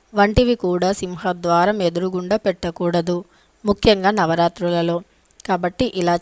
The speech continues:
చేశాక సాయంత్రం మీరు ఒక గాజు గ్లాసుని తీసుకోండి. ఆ గాజు గ్లాసులో శుభ్రమైనటువంటి నీళ్లను పొయ్యండి. తరువాత అందులో పసుపు, కుంకుమ, కొన్ని అక్షింతలు, కొంచెం పచ్చ కర్పూరాన్ని వేయండి.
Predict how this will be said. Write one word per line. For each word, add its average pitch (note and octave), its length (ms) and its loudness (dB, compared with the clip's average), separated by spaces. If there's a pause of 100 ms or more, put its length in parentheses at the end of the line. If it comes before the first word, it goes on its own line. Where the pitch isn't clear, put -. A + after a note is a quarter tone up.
చేశాక F#3+ 500 0
సాయంత్రం G#3+ 720 6 (440)
మీరు G3 560 2
ఒక G#3 200 -2
గాజు F#3+ 580 6
గ్లాసుని G3 480 2
తీసుకోండి. F3 800 0 (420)
ఆ G3 120 10
గాజు F#3 360 8
గ్లాసులో G3 640 6 (640)
శుభ్రమైనటువంటి G3 1000 2
నీళ్లను F3 440 -2
పొయ్యండి. E3+ 680 -2 (400)
తరువాత G3 500 8
అందులో F3 680 2 (120)
పసుపు, G3 580 2
కుంకుమ, F3+ 520 0 (500)
కొన్ని B3 360 4
అక్షింతలు, F#3 720 2 (180)
కొంచెం G#3+ 500 4
పచ్చ A3 280 4
కర్పూరాన్ని F3 760 2
వేయండి. D#3+ 640 2